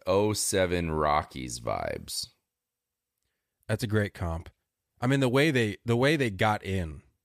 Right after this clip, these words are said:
Speaker 2: was
Speaker 1: Yeah.
Speaker 2: just, I mean, it would've, it would've been rather disappointing if they would've gotten in, backing in the door somehow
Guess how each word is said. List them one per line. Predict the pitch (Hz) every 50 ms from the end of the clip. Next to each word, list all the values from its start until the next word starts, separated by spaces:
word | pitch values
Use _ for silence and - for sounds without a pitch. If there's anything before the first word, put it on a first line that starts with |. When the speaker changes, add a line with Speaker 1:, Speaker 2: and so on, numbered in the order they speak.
| _ _ _ _ _ _ _ _
Speaker 2:
was | - 98 - 69 65
Speaker 1:
Yeah. | 62 58
Speaker 2:
just, | - 101 90 85 - - - - - _ _ _ _ _ _ _ _ _ _ _ _ _ _ _ _ _ _ _ _ _ _ _ _ _ _ _ _ _ _ _ _ _ _ _ _ _ _ _ _ _ _ _ _ -
I | - 123 127
mean, | 127 127 131
it | 143 160
would've, | 151 151 165 156 151 143 135 120 117 - -
it | 151 160
would've | 160 165 147 143 123
been | 127 135 127 123 120 117 110 107 101 95 - _ _ _ _ _ _ _ -
rather | 117 113 120 120 127 123 127 120
disappointing | 117 117 107 - 104 - - 117 117 120 123 117 110
if | 104 -
they | 113 110
would've | 110 107 98
gotten | 95 107 107 95 110
in, | 117 110 107 104 104 104 98 90 - _ _ _ _ _ _ _
backing | - 98 90 113 107 104 107 - 120 110 107
in | 107 107 107
the | 104 98
door | 90 104 98 101 107 107
somehow | 107 - - 110 104 107 110 107 107 107 107 107